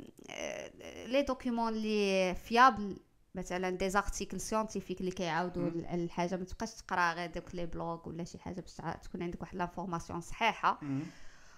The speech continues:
Speaker 1: وتوكلوا على
Speaker 2: فين
Speaker 1: الله.
Speaker 2: تقدر شي ام دابا ت-، آه، شي ام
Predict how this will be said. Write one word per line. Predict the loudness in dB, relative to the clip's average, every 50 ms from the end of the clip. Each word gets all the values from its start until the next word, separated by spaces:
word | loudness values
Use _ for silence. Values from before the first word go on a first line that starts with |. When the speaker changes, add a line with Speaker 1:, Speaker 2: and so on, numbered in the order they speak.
| -20 -8 0 0
Speaker 1:
وتوكلوا | 0 2 2 0 0 2 2 6 8 8
على | 8 8
Speaker 2:
فين | 8 8
Speaker 1:
الله. | 8 6 6 6
Speaker 2:
تقدر | 6 6 6 6
شي | 4 0 0 2
ام | 4 4 6
دابا | 6 4 4 4 2
ت-، | -2 -6 -14 -12 -12 -12 -10 -8 -6
آه، | -4 -2 -2 -2 -2 -2 -4
شي | -6 -2 -2
ام | 0 0 0 0 -2 -4